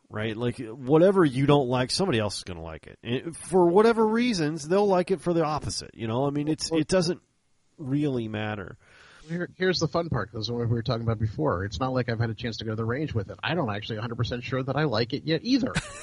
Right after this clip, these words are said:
Speaker 1: <laughs>
Speaker 2: I mean, do, do I think it looks cool?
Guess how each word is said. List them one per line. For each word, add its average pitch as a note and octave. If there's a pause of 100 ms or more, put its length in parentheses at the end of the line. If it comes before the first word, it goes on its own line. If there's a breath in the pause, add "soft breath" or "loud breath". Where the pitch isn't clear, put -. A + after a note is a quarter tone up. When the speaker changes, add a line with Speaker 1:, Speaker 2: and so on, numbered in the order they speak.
(540)
Speaker 1:
<laughs> -
Speaker 2:
I F3
mean, E3+
do, D#3
do D3
I C#3+
think D3
it C#3
looks C#3+
cool? D4